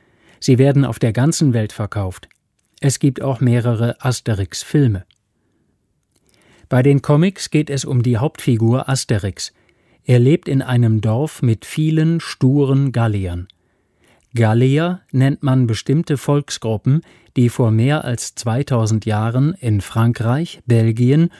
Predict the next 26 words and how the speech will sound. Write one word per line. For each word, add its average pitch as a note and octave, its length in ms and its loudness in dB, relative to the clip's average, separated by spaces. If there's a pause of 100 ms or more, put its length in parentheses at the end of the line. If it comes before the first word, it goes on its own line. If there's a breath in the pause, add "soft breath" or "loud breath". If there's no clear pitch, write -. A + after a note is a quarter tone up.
(180 loud breath)
und C3+ 240 0
den C#3+ 140 2
Niederlanden A2 640 -2
gelebt G2 360 -4
haben. F#2 300 -6 (640 soft breath)
Damals A#2 480 2
gehörten B2 480 0
die B2 140 -2
Gebiete A#2+ 560 -2
zum A2+ 300 0
Römischen A2+ 540 0
Reich. G#2 440 -4 (480 soft breath)
Dort A#2 280 2
hat D3+ 180 -2
der C#3 120 0
Kaiser A2+ 500 -2
Cäsar G2 600 -2
regiert. F#2+ 520 -4 (1600 soft breath)
In C#3+ 160 4
den C#3 200 4
Comics F3 560 -2
kämpft - 500 -4
Asterix C#3+ 600 -2
mit C3 160 0
seinem A#2+ 300 0
Freund G#2+ 400 -2